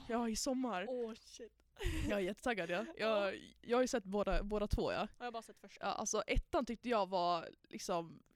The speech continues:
Speaker 1: eh, läskig.
Speaker 2: Mm.
Speaker 1: Men tvåan tyckte jag var så här bara, meh.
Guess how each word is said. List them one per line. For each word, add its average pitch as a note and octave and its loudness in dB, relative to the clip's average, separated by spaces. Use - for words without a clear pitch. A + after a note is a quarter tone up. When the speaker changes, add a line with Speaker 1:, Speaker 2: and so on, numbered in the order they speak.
Speaker 1:
eh, - -8
läskig. G#3+ 0
Speaker 2:
Mm. A#3 -10
Speaker 1:
Men A3+ -4
tvåan C4+ 0
tyckte A3+ -6
jag G3 4
var F#3+ -2
så G3 -6
här F3 -4
bara, E3+ -10
meh. F#3+ -10